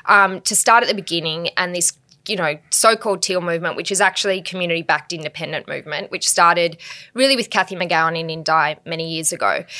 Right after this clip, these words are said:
And that is the process of listening to the community, distilling what they're saying, and then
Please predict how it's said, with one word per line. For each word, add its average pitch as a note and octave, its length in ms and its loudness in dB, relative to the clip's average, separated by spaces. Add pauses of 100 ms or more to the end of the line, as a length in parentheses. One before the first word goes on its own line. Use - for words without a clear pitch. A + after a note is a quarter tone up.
(200)
And A3+ 160 2
that A#3+ 140 2
is G#3+ 260 -2
the G#3 80 -4
process G3 480 2
of F3 100 -6
listening G#3 380 -2
to G#3 100 -4
the G3 80 0
community, F#3 640 -4
distilling G3+ 500 2
what F3 140 0
they're E3+ 160 -2
saying, E3 520 0 (280)
and G3 180 2
then G3+ 320 4